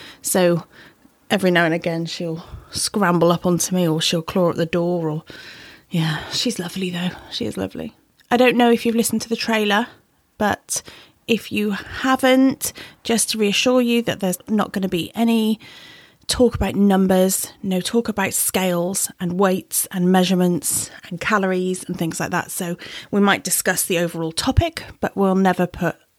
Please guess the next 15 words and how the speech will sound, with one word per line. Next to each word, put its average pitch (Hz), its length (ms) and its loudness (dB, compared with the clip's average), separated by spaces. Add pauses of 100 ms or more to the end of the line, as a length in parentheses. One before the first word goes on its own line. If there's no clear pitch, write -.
numbers 185 680 4
to 175 160 -4
it. 165 160 -4 (340)
So - 140 -2
you 175 160 2
should - 300 0
be, 165 360 -2 (240)
you 185 140 -8
should - 260 -4
be 175 160 -2
in 160 80 0
a 160 140 -2 (100)
trigger-free 233 680 0
zone, 190 340 4
hopefully, 170 540 -2